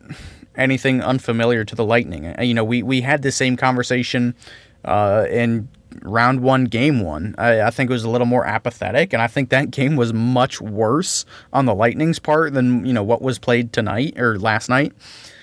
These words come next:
Yeah, that game one in Toronto, I mean, that was just abysmal. And,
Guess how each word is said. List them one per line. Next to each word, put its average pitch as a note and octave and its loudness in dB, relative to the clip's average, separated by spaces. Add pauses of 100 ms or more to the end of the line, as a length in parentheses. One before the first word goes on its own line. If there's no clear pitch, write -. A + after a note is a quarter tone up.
(880)
Yeah, C#3+ 4
that G#2+ 0
game C#3 4
one C#3 4
in B2 0
Toronto, G#2 2
I G2 2
mean, A2+ 2
that C3 2
was A#2+ -4
just G#2 -8
abysmal. B2 -2 (180)
And, B2 0